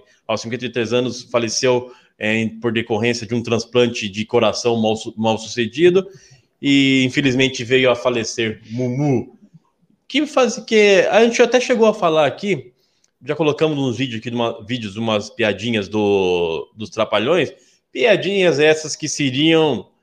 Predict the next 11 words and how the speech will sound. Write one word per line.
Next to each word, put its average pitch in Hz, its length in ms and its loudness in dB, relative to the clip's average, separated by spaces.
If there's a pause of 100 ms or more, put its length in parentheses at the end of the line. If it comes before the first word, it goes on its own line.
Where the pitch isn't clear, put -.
(240)
impublicáveis 151 1080 2
no 127 180 -6
dia 123 280 -4
de 113 120 -2
hoje, 113 360 0
mas 147 380 -6
não, 147 280 -4
não 170 120 2
é, 160 60 4
meu 143 80 0
irmão? 113 200 -2